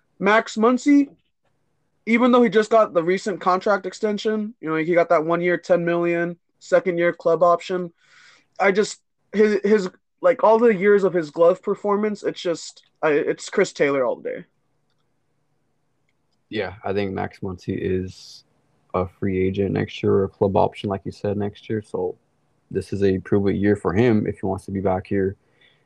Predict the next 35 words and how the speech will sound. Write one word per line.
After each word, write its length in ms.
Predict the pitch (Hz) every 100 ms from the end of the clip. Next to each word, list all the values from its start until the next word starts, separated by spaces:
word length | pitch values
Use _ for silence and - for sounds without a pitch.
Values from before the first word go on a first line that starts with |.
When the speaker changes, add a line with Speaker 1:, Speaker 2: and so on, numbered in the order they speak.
| _ -
Speaker 2:
And 140 | 95
Chris 220 | - 104
Taylor 340 | - 110 104 101
is 120 | 95
entering 340 | - 98 101 95
second 440 | - 101 - 98
year 300 | 92 98 98
of 260 | - 90 87
his 180 | 113 117
four-year 380 | 107 95 87
deal 260 | 87 87 87
that 180 | 87 87
we 160 | 92
gave 260 | 95 87 87
him 220 | 87 85 _ _ _
that 140 | 90
extension 480 | 90 - 95 92 95
for 120 | 87
seventy-five 460 | 85 95 87 92 90
million 200 | 90 85
dollars. 400 | 90 101 90 - _ _ _ _ _ _
So 300 | - 95 95
it's 100 | 90
a 40 | 98
big 160 | 110
Speaker 1:
It 20 | 196
Speaker 2:
year 80 |
Speaker 1:
was 100 | 202
Speaker 2:
for 80 | -
Speaker 1:
seventy-five? 540 | 190 196 185 156 156 220 - _ _ _ _ _ -
Speaker 2:
Yeah, 80 | 87
I 20 |
believe 200 | 98 95
it 20 |
was, 300 | 90 87 -